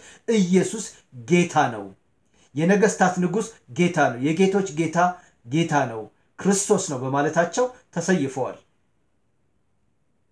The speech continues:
ቄሳር ሳይሆን ጌታ ኢየሱስ ነው ጌታ። የምድር ነገስታት ሳይሆኑ ጌታ ክርስቶስ ነው ጌታ።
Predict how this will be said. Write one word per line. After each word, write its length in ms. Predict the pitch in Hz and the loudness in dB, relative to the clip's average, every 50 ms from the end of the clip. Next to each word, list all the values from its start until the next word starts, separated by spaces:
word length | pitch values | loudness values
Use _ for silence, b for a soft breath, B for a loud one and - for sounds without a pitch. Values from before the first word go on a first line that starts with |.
| _ _ _ _ _ _ _ b b b b b _ _ _ | _ _ _ _ _ _ _ b b b b b _ _ _
ቄሳር 480 | - - 165 175 175 170 175 175 175 175 | -10 -2 0 0 2 4 6 6 6 6
ሳይሆን 300 | - - 151 147 143 147 139 | 4 2 4 4 4 2 2
ጌታ 240 | 139 160 156 - 226 247 - - _ 156 | -2 -2 0 0 -2 -2 -2 -10 _ -4
ኢየሱስ 400 | 151 156 160 147 151 185 180 - | -2 0 0 0 0 -2 -6 -4
ነው 120 | 175 131 | -6 -6
ጌታ። 220 | 120 110 113 110 120 110 104 - _ _ _ _ _ _ _ _ _ _ _ _ _ _ _ _ _ _ _ _ _ _ _ _ _ _ _ _ b b b b - | -6 -8 -12 -12 -12 -14 -14 -16 _ _ _ _ _ _ _ _ _ _ _ _ _ _ _ _ _ _ _ _ _ _ _ _ _ _ _ _ b b b b -6
የምድር 400 | 120 143 151 165 170 214 214 208 185 | -2 -2 0 0 4 4 4 4 4
ነገስታት 560 | 160 156 156 165 175 165 - - 165 160 160 - | 2 2 2 2 0 -2 2 2 2 2 2 -2
ሳይሆኑ 360 | - - 156 139 135 147 147 143 135 | -4 -2 0 2 2 0 0 -2 -2
ጌታ 240 | - 170 175 175 220 254 269 B B B B B B _ _ _ _ _ _ _ | 0 -2 0 2 0 0 0 B B B B B B _ _ _ _ _ _ _
ክርስቶስ 380 | - 147 170 165 - 214 208 190 180 | -8 -8 -6 -4 -2 -2 -2 0 -2
ነው 120 | 147 123 | -6 -6
ጌታ። 240 | 117 123 110 - | -6 -8 -10 -10